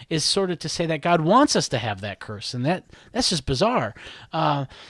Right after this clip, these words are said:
and so what Jesus is saying is, is a little bit different, but it's an important difference. What Jesus is saying is that humility isn't opposite of pride, it's contrary to pride. And, um, the, the best analogy that, that I found is, um, i-,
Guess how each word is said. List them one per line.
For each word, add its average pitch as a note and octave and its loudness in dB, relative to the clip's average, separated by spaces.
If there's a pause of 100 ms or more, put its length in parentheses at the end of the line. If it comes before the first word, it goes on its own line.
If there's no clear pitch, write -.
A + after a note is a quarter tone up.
(120)
and G#3 4
so A3+ 10
what G#3 10
Jesus A3+ 4
is E3 0
saying D3+ 2
is, C3+ -2
is C#3+ -2
a C#3 0
little G#3+ 6
bit F#3+ 0
different, F3 0
but C#3+ -2
it's - -10
an D3 2
important D3+ -4
difference. B2 -6
What B2 -12
Jesus G3+ -2
is E3+ -4
saying C#3+ -2
is C3 -2
that B2 -2 (260)
humility F#3+ 2
isn't E3+ -2
opposite E3 0
of G#2+ -14
pride, G#2+ -8
it's B2+ -8
contrary C#3 -4
to - -14
pride. G2 -10 (640)
And, D3 2
um, C3+ 0
the, D#3 -4
the D3 -6
best G3+ 2
analogy D3 2
that, A#2 -4
that A#2 -6 (260)
I A#2+ -4
found A#2 -4
is, A#2+ -6
um, A2 -6 (120)
i-, C3+ -6